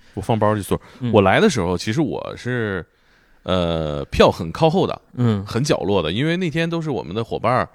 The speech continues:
Speaker 2: 嗯。
Speaker 1: 公司的伙伴儿和朋友嘛。
Speaker 2: 嗯。
Speaker 1: 就我想着大家位置好的让给我们伙伴儿和朋友，所以我就说，我说：“给我一个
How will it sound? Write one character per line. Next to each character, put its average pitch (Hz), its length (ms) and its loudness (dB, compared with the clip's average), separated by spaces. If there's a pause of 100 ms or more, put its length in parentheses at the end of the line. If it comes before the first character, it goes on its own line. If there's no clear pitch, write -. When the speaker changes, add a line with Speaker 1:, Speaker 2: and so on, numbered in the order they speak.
Speaker 2:
嗯。 113 200 -2
Speaker 1:
公 143 100 2
司 147 140 0
的 147 80 6
伙 107 120 0
伴 113 140 4
儿 104 40 0
和 104 60 -2
朋 98 280 -6
友 123 100 -2
嘛。 90 240 -4
Speaker 2:
嗯。 113 320 -6
Speaker 1:
就 143 100 2
我 127 140 4
想 110 240 -2
着 98 140 -4
大 127 100 0
家 131 260 0 (100)
位 135 180 2
置 107 100 0
好 - 280 -8
的 85 200 -2
让 107 200 0
给 98 80 -2
我 95 40 2
们 82 100 -6
伙 98 80 -8
伴 98 140 0
儿 95 40 2
和 92 40 2
朋 73 220 -10
友， 82 100 -4
所 92 100 -4
以 - 20 -2
我 76 120 -6
就 92 100 -6
说， 104 200 -2
我 76 40 -4
说 87 140 -6
：“给 95 100 0
我 107 100 2
一 76 40 -2
个 85 160 -2